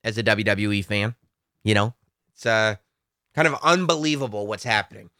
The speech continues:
Let's get to, uh, uh, uh, some emails. Let's open up the email box, the mailbag.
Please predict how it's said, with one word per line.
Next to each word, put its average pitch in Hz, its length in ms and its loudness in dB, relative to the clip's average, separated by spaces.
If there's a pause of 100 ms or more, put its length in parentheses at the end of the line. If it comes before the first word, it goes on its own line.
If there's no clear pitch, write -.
(360)
Let's 240 160 6
get 320 160 0
to, 277 220 4
uh, 185 300 6
uh, 160 300 4
uh, 131 340 4
some 143 200 -4
emails. 143 400 0
Let's 170 160 -2
open 208 400 4
up 196 240 4 (440)
the 196 360 2
email 202 400 6
box, 165 500 2
the 160 140 -2
mailbag. 135 720 4